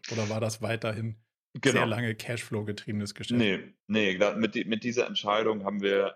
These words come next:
Speaker 2: haben, haben wir das halt umgestellt und ich, ich guck trotzdem zurück auf diese Zeit davor als eine wichtige Zeit, weil, ähm, jetzt in Softwareentwicklung spricht man immer ganz viel von User-Testing und A B und, ne, was man so macht. Und wenn du die Agentur bist,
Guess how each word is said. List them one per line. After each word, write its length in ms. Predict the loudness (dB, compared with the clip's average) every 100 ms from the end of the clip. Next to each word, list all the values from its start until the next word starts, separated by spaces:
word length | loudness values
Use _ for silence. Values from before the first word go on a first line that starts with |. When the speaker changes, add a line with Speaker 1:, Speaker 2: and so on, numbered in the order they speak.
| -10
Speaker 2:
haben, 160 | -14 -8
haben 140 | -4 -2
wir 80 |
das 180 | -2 -2
halt 160 | -4 -2
umgestellt 680 | -6 -8 -8 -8 -8 -12 -12
und 480 | -8 -6 -6 -8 -14 _ _ _ -10
ich, 280 | -8 -6 -8
ich 160 | -12 -4
guck 200 | -4 -2
trotzdem 420 | 2 2 0 -8
zurück 300 | -2 -2 0
auf 140 | -2 -4
diese 260 | -8 -8
Zeit 280 | -2 -2 0
davor 420 | -2 -2 0 0 0
als 180 | -4
eine 120 | -6 -6
wichtige 400 | -8 -8 -6 -6
Zeit, 500 | -4 -2 -2 -4 -4
weil, 480 | -2 0 0 -4 -10 _ _ _ _ _ _ -8
ähm, 240 | -4 2
jetzt 200 | 2 2
in 60 | -2
Softwareentwicklung 640 | -6 -4 -4 -4 -4 -4
spricht 260 | -6 -12 -14
man 80 | -8
immer 80 | -8
ganz 160 | -8
viel 140 | -10 -10
von 220 | -8 -6
User-Testing 720 | -4 -4 -4 -8 -8 -12 -12
und 360 | -12 -14 -14 _ _ _
A 80 | -10
B 320 | -6 -4 -6
und, 260 | -8 -14 -18 _
ne, 340 | -18 -10 -10
was 160 | -10 -12
man 120 | -12
so 100 | -10
macht. 260 | -8 -8 -8
Und 180 | -12 -12 _ _ _ _
wenn 140 | -2 0
du 100 | 0
die 140 | 0
Agentur 460 | 0 0 0 -2 0
bist, 320 | -4 -4 -12